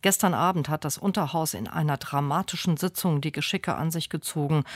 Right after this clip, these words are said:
und den Weg dafür freigemacht, heute über eine weitere Brexit-Verschiebung abstimmen zu dürfen. Einundzwanzig Tory-Rebellen wandten sich dabei ab von der eigenen Regierung.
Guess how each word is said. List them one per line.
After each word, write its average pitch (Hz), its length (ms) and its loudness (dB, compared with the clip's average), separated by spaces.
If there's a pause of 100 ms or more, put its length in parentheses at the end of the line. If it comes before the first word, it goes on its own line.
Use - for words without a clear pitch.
(260)
und 170 320 2
den 151 180 4
Weg 160 240 -2
dafür 139 320 -2
freigemacht, 143 680 -2
heute 180 260 2
über 156 240 -2
eine 139 260 0
weitere 151 560 0
Brexit-Verschiebung 143 1000 0 (100)
abstimmen 139 520 -2
zu - 120 -6
dürfen. 156 460 2 (400)
Einundzwanzig 170 640 2
Tory-Rebellen 156 1200 0
wandten 156 300 0
sich 151 180 -6
dabei 143 300 -2
ab 214 180 2
von 165 180 0
der 139 140 -2
eigenen 139 380 -2
Regierung. 156 580 2